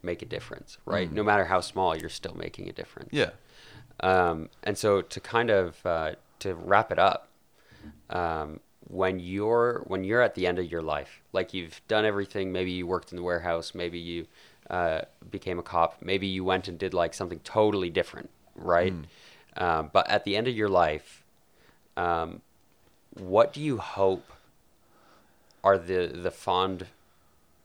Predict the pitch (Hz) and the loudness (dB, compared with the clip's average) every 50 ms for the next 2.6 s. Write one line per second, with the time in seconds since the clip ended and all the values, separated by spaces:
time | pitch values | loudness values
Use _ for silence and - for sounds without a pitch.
0 | _ _ _ _ _ _ _ _ - 85 82 78 76 80 87 98 95 90 87 82 | _ _ _ _ _ _ _ _ -6 -4 -2 -2 -4 -2 0 0 0 0 0 -2
1 | 76 73 69 - - - - _ _ _ _ _ - 92 76 87 92 87 87 87 | -4 -4 -6 -10 -12 -14 -16 _ _ _ _ _ -6 -6 -4 -6 -6 -6 -6 -8
2 | - - - - - - - - - - - 85 | -10 -12 -12 -10 -10 -10 -12 -12 -14 -14 -14 -14